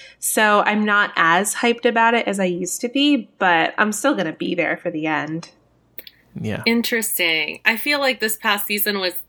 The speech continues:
Speaker 3: i-, it's kind of funny 'cause they've dragged it out for so long. So we've just kind of been coasting, coasting, coasting. And now we're, like, boom, plummeting off the edge of the cliff.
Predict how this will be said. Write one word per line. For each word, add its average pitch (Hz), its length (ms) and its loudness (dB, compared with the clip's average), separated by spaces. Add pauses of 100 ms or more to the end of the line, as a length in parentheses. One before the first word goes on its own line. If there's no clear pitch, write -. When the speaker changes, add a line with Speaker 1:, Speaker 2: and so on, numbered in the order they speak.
(280)
Speaker 3:
i-, - 140 -8
it's 240 160 0
kind 233 180 2
of 220 60 -2
funny 214 220 0
'cause 214 160 -2
they've 196 180 2
dragged 190 380 0
it 196 80 -2
out 175 200 2
for 185 140 -4
so 175 260 0
long. 160 400 2
So 180 160 -2
we've 170 200 -2
just 175 260 -4
kind 180 180 0
of 175 80 0
been 165 200 -4
coasting, 175 500 -4
coasting, 165 400 -2
coasting. 180 480 -4
And 175 80 -4
now 175 180 2
we're, 175 140 -2
like, 170 220 0 (100)
boom, 190 380 0
plummeting 180 420 -2
off 175 200 0
the 170 120 2
edge 165 180 4
of 170 120 -4
the 165 80 -4
cliff. 170 480 -4